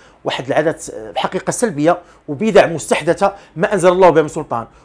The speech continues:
وهي الزيارة ديال المقبرة ل-، لنهار سبعة وعشرين وكنحيوا السلطات ال-، ال-، ال-، ال-، ال-، الامنيه وكذا اللي حرصت على انه ما تكونش هذا العام زياره المقابر نهار سبعة وعشرين،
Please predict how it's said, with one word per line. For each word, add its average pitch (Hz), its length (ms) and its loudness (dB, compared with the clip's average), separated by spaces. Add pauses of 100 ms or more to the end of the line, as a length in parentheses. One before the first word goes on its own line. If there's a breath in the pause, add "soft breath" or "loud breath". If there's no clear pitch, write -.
وهي 160 420 2
الزيارة 180 460 2
ديال 170 160 0
المقبرة 160 420 2
ل-، 165 260 2
لنهار 156 180 2
سبعة 151 180 -6
وعشرين 190 360 -2 (640 soft breath)
وكنحيوا 175 600 2
السلطات 170 480 -2
ال-، 151 80 -8 (240 loud breath)
ال-، 151 180 0
ال-، 147 140 0
ال-، 139 120 0
ال-، 135 140 -2
الامنيه 156 500 -2
وكذا 151 240 0
اللي 180 160 2
حرصت - 440 -2
على 170 120 -4
انه 160 160 -4
ما 147 100 -8
تكونش - 320 -6 (180 soft breath)
هذا 143 140 -6
العام 147 280 4 (180 loud breath)
زياره 147 380 2
المقابر 151 360 0
نهار 139 280 -4
سبعة 131 180 -8
وعشرين، 202 320 -2